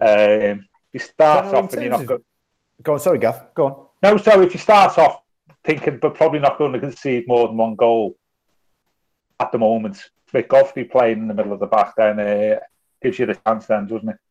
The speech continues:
Speaker 2: Mm. It's an interesting point then, actually, Preno, and, you know, look, it's, it's, it, it's a, uh, a positive headache, as, as,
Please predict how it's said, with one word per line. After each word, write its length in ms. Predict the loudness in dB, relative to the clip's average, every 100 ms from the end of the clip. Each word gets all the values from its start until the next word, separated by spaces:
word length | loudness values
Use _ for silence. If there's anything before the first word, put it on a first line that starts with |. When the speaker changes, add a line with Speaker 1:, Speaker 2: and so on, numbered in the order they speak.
| _ _ _ _ _ _ _ _ _ _ -18
Speaker 2:
Mm. 240 | -16 -16 -20
It's 220 | _ -8
an 60 | -6
interesting 380 | -6 -8 -10 -6
point 240 | -4 -4
then, 100 | -4
actually, 240 | -6 -10
Preno, 340 | -10 -8 -6 -8
and, 260 | -10 -12
you 140 | -14 -14
know, 120 | -12
look, 200 | -12 -16
it's, 180 | -18 -16
it's, 200 | -16 -18 _ _ _ -14 -12
it, 180 | -10
it's 300 | -12 -12 -6
a, 420 | -2 -2 -2 -4 -6
uh, 80 | -10 _ _ _ _
a 40 | -8
positive 540 | -4 -2 -2 -2 -2
headache, 400 | -2 0 -2 -4
as, 160 | -10 -10
as, 400 | -10 -10 -10 -16